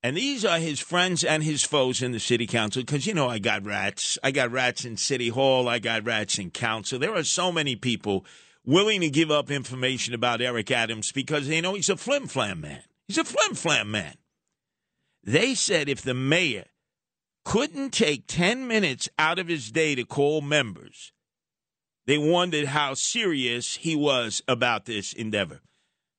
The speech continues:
He never picked up the phone. He never called individual council members or even invited them into his office that he's never in at City Hall and say, "Hey,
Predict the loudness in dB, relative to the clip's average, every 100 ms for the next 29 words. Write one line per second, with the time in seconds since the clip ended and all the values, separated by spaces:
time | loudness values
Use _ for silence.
0 | _ 0 2 4 4 2 -2 -2 -2 0
1 | 0 0 0 -2 0 0 2 0 -2 -4
2 | -2 -2 2 2 2 -4 -2 0 2 0
3 | -2 -2 -2 0 0 4 2 2 0 0
4 | 0 0 -2 -2 -4 -6 -4 0 0 0
5 | -2 -2 -4 -8 -18 _ _ _ 4 4
6 | 2 0 0 2 2 2 0 0 0 -2
7 | 0 0 2 2 2 2 -2 -2 -2 -2
8 | -2 2 2 2 0 0 -2 -2 0 2
9 | 2 2 2 2 0 -4 -16 _ _ _
10 | -4 -2 0 2 0 -2 -6